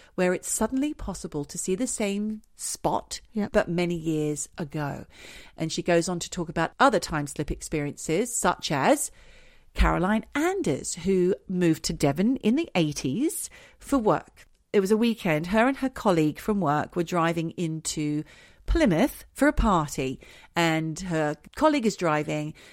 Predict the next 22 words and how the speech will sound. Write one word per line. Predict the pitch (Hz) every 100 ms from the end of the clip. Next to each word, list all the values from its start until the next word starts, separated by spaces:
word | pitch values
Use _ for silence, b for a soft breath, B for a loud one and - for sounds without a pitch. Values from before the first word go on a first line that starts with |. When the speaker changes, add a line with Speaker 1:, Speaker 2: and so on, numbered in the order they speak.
| B
Speaker 1:
They | - 165
approach | 170 247 240
a | 254
roundabout | 202 175 170 165 -
that | 147 -
takes | 175 -
them | -
into | 165 143
the | -
city, | 151 - 147 156
and | 151
she | - 254
remembers | 254 170 156 156 151
seeing | - 156 151 -
a |
beautiful | 143 175 190 - 208 -
church | - 226 190 156 147 -
with | 170 - B B B
colourful | - 269 277 262 269
stained | 226 - 226 226 220
glass | - 202 208 202 208
windows, | 190 190 185 180 180 180